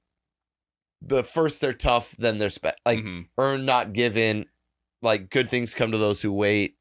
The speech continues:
Speaker 1: like, things like that.
Speaker 2: Yeah, and to your point of, like, you have to own it, I think a good signal is, I mean, we're one for one. The fact that it's the first thing someone says in a review of your company,
Speaker 1: Yeah,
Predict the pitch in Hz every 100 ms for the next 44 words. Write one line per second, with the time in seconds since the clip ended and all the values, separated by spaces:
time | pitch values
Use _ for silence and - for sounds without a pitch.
0 | _ 107 98 135 113 90 73 - - 101
1 | 98 127 180 160 - 123 135 120 104 101
2 | 98 - _ _ _ _ _ - 110 107
3 | 113 - 110 101 107 123 139 113 104 131
4 | 127 104 - 120 123 - 151 151 113 92
5 | 92 95 - _ _ _ 113 107 101 98
6 | 95 98 104 101 101 107 113 101 101 104
7 | 123 101 98 92 - 127 123 - 120 113
8 | - 104 117 107 - 107 - 95 87 -
9 | 95 98 90 _ - 110 120 117 110 87
10 | 95 98 117 - 107 110 101 - 98 123
11 | 135 156 - 85 76